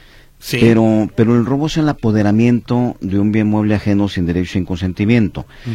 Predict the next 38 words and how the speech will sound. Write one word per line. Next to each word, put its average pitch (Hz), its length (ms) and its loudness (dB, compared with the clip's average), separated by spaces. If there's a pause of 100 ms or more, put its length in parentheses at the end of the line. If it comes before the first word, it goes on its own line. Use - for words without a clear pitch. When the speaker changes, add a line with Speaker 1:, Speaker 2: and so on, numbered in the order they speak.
(120)
Speaker 1:
Ujú. 135 100 -2
Speaker 2:
Y 110 80 4
eso 110 220 2
implica 117 340 -2
que 110 160 -4
te 104 140 -2
desapoderaron 101 1000 0
de 107 140 2
algo. 101 340 -2 (460)
El 104 180 4
problema 117 540 2
es 113 100 -2
de 117 100 0
origen. 107 580 0
El 92 140 -4
problema 104 380 -2
es 117 120 -8
que 123 100 -4
la 98 120 0
norma 110 360 -2
oficial 107 320 -4
mexicana 110 640 -2 (420)
estableció 101 800 -2 (500)
que 92 420 0
se 101 120 -2
podía 101 280 0
utilizar 110 420 -2
ese 104 140 -4
tipo 110 240 -4
de 110 60 2
alcancías. 104 640 -2 (360)
Y 120 120 2
las 110 160 0
alcancías 113 380 -2
no 131 100 0
Speaker 1:
Ah. - 40 0
Speaker 2:
dan 123 120 0
cambio. 117 360 0